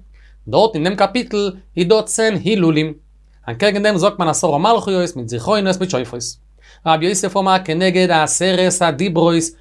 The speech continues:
שנאמרו לו למשה בסיני, זאגט רש"י, וואו דארט איז ער געווען א שופר, די ווערן די שופרות ביי דער מעמד הר סיני. רבי יוחנן אמר,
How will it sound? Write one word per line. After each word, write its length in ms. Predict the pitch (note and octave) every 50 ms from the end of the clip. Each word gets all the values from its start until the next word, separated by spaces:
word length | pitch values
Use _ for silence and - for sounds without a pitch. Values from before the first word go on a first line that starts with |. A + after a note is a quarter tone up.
| _ _
שנאמרו 540 | - - E3+ D#3+ D#3 D#3+ F#3 G3+ F#3 F3 F3+
לו 120 | E3+ E3 D#3+
למשה 440 | D3+ D3 D3+ E3+ F3+ F3+ - F3
בסיני, 640 | D3+ C3 B2 A#2 - A3 A#3 G#3+ G3 F3+ F3+ F3+ F3 F3+ - _ - - _
זאגט 280 | - C#3 C3 - - B2
רש"י, 320 | C#3 E3 F#3+ F#3 F#3+ F3+
וואו 120 | D3+ C#3 C3
דארט 200 | D3 E3 D#3+ D#3
איז 120 | C#3 C#3+
ער 120 | G3+ G3
געווען 280 | F#3 E3+ E3 E3 F3 E3
א 80 | D#3 -
שופר, 520 | - G3 A3 G#3 - - F3+ E3+ E3 E3 E3 - -
די 60 | -
ווערן 120 | B2 D3 C#3+
די 80 | C#3
שופרות 520 | B2 - D#3+ F#3 F3+ - C#3+ D3 D3 D3 D3 - - _ _ _ _ _ -
ביי 120 | C3+ C#3 C3
דער 100 | C3 C3
מעמד 500 | B2+ C3 D3 D#3+ D3+ C#3+ C3+ C3+ C3+ - -
הר 240 | B2 C3 C3+ C3 B2+
סיני. 280 | - - E3 C3+ G#2 F2+ - - _ _ _ _ _ _ _ _ _ _ _ _ _ _ _ - - - _ -
רבי 200 | E3+ D#3 C#3+ C#3+
יוחנן 460 | D#3 F#3 A3 G#3 - G3+ G3+ G3 F#3+
אמר, 340 | G3 F#3+ F#3+ F#3+ F#3 F#3+